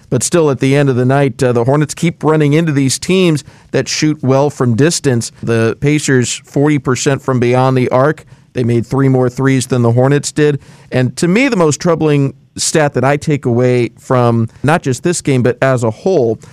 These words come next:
the Hornets are the number one assist team in the N B A. So they're, they're creating opportunities for them, themselves and their teammates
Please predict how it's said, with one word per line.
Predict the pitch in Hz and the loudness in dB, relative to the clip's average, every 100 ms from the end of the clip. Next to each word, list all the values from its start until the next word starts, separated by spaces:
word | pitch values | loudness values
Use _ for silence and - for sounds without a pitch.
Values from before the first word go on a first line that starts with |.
| - _ | -20 _
the | 147 | 0
Hornets | 147 226 285 - | 2 2 0 0
are | |
the | 160 | 2
number | 151 170 185 | 2 2 2
one | 170 165 | 2 2
assist | 143 - 156 - | 0 0 -4 -2
team | 151 139 | 0 2
in | |
the | 131 131 | 2 2
N | 127 | 2
B | 123 120 | 2 0
A. | 82 | -2
So | - | -2
they're, | 117 151 - | 0 -2 0
they're | 139 190 185 - - _ _ _ _ - | 2 2 0 -6 -20 _ _ _ _ -8
creating | 156 156 165 175 165 | -2 0 2 2 2
opportunities | 151 147 139 - 151 147 - | 2 2 -2 0 0 0 0
for | 131 | -2
them, | 127 | -2
themselves | - 123 - 143 135 | -2 -2 0 0 0
and | 123 | 0
their | 117 | -2
teammates | - 160 156 139 127 | -2 0 2 2 0